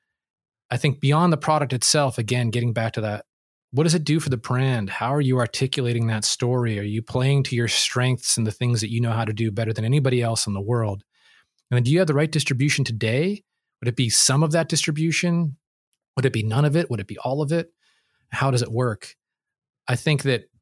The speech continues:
right now we've seen the success we've seen on the motorcycle side, because if you walk around Zero, you see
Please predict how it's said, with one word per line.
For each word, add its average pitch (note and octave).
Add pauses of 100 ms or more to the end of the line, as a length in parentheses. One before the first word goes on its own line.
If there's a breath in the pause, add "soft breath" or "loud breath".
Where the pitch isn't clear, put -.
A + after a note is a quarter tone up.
right C#3+
now D3
we've C3
seen D#3
the C#3
success C#3
we've A#2+
seen D3+
on B2
the A2
motorcycle C3
side, G#2
because A2 (380)
if -
you C#3
walk C#3
around A#2+
Zero, B2
you A#2
see A#2